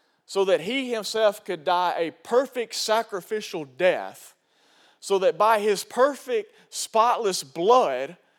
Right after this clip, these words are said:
our spots of sin could be washed away in his name. So when Jesus went to the cross,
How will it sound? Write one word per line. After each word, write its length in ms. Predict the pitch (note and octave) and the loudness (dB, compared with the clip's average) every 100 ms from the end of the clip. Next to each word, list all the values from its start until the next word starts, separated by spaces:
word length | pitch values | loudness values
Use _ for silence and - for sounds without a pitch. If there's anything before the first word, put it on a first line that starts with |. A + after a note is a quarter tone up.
| _ _ _ _ _ | _ _ _ _ _
our 220 | D#3+ B3 C#4 | -2 0 0
spots 480 | - A3 A3 G#3 | 0 2 2 0
of 100 | G3 | -4
sin 440 | - - A#3 F#3+ E3+ | -4 -4 -4 -6 -8
could 100 | D#3+ | -8
be 140 | F3+ | -6
washed 540 | D#3 D3+ G3 F#3+ - F#3 | -4 2 2 2 -6 -6
away 460 | D3+ E3 D3 B2 - _ - | -2 -2 -2 -4 -10 _ -12
in 120 | D3+ | -6
his 180 | D3 C3 | -6 -6
name. 320 | C3+ G#2+ G2+ _ _ _ _ _ _ _ _ _ _ _ _ _ _ _ _ _ _ | -10 -12 _ _ _ _ _ _ _ _ _ _ _ _ _ _ _ _ _ _ _
So 200 | - A3 | 2 6
when 180 | A3+ A3 | 6 4
Jesus 540 | D#3 C4 C#4+ A#3 G3+ F3+ | -2 -4 -4 -6 -8 -4
went 220 | A3 F#3 | -6 -6
to 100 | F#3+ | -10
the 80 | D#3+ | -10
cross, 760 | - F#3 D3 G2+ - - - | -2 0 0 -6 -14 -14 -16